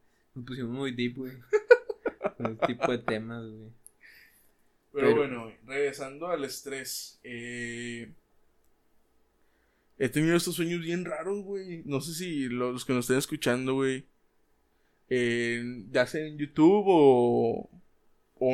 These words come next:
Speaker 2: en chat, güey, platicar nada más, platicarnos
Speaker 1: Sí.
Speaker 2: experiencias que hayan tenido.
Speaker 1: Como comentamos al principio, o sea, esto es también para que nos den un poquito más de, de retroalimentación y, pues, que nos ayuden.
Speaker 2: O simplemente que nos platiquen cosas,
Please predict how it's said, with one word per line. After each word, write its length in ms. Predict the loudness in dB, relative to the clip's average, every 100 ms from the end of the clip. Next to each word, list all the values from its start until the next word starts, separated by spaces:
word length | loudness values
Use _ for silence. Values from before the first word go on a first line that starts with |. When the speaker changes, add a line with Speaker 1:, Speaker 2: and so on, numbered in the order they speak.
| 0
Speaker 2:
en 160 | -6
chat, 300 | -4 -4 -4 -8
güey, 160 | -14 -8
platicar 500 | -6 -6 -2 -2 0
nada 200 | -2 0
más, 220 | 0 0
platicarnos 500 | 0 -2 0 0 2
Speaker 1:
Sí. 60 | 2
Speaker 2:
experiencias 460 | 2 2 2 -2
que 120 | 2
hayan 120 | 2 2
tenido. 460 | -2 -2 -4 -6 -8
Speaker 1:
Como 200 | -8 -4
comentamos 360 | -4 -2 -2 -2
al 120 | -6
principio, 420 | -8 -10 -10 -8
o 20 |
sea, 280 | -4 -4 -4 _ _ _ -12
esto 220 | -12 -6 -6
es 140 | -2
también 280 | -2 -4 0
para 180 | 0 0
que 100 | -4
nos 140 | -6
den 100 | -8
un 80 | -10
poquito 380 | -12 -12 -10 -8
más 240 | -6 -8
de, 440 | -6 -6 -6 -6 -8 -16 _ -12
de 160 | -6
retroalimentación 1080 | -4 -4 -4 -4 -4 -4 -4 -4 -4 -4 -4 _ _ _ _ _ _ _ _ _
y, 1000 | -8 -4 -4 -6 -8 -10 -10 -10 -12 -8 -8
pues, 160 | -6
que 80 | -6
nos 140 | -6 -6
ayuden. 500 | -2 2 2 0 -12 _ _ _ -6
Speaker 2:
O 120 | -2
simplemente 420 | 0 2 2 -2
que 80 | -2
nos 120 | 0
platiquen 460 | 2 0 -4 -14 -18
cosas, 280 | -16 -16